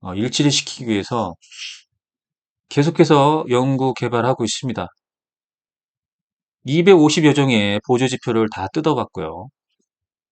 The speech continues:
일목균형표에 대해서 백여 가지의 패턴을 만들어보고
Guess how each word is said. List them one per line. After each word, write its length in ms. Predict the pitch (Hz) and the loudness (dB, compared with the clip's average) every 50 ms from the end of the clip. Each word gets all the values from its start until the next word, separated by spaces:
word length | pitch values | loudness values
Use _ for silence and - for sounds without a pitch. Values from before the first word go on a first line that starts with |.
| _ _ _ _ _ _ _ _ | _ _ _ _ _ _ _ _
일목균형표에 960 | 139 147 165 165 165 165 156 147 - 135 123 123 123 110 - 120 110 107 101 | 2 4 4 4 4 4 2 2 0 -2 -2 -2 -4 -4 -2 -2 -2 -2 -2
대해서 600 | 90 98 92 92 90 82 - 123 131 143 160 170 165 _ _ _ _ _ _ _ _ _ _ _ _ _ _ _ _ _ _ _ _ _ _ _ _ _ _ _ _ _ _ _ _ _ _ _ _ _ _ _ _ _ _ _ _ _ _ _ _ _ _ _ _ _ _ _ _ _ _ _ | -2 -4 -6 -6 -8 -6 -6 -4 -4 -4 -6 -8 -12 _ _ _ _ _ _ _ _ _ _ _ _ _ _ _ _ _ _ _ _ _ _ _ _ _ _ _ _ _ _ _ _ _ _ _ _ _ _ _ _ _ _ _ _ _ _ _ _ _ _ _ _ _ _ _ _ _ _ _
백여 300 | 123 131 135 180 190 175 | -2 4 6 6 6 8
가지의 420 | 180 175 151 151 147 139 135 131 | 6 6 6 4 2 2 2 0
패턴을 640 | - 143 139 - 135 123 117 113 117 120 123 - - _ _ _ _ _ _ _ _ _ _ _ | -2 -4 -2 -2 -2 -2 0 -2 -2 -4 -6 -8 -12 _ _ _ _ _ _ _ _ _ _ _
만들어보고 1040 | 117 104 101 127 139 131 139 131 131 113 113 110 95 98 101 104 104 101 101 101 | -2 0 0 0 2 2 2 2 2 2 0 -2 -2 -2 -4 -4 -4 -4 -6 -8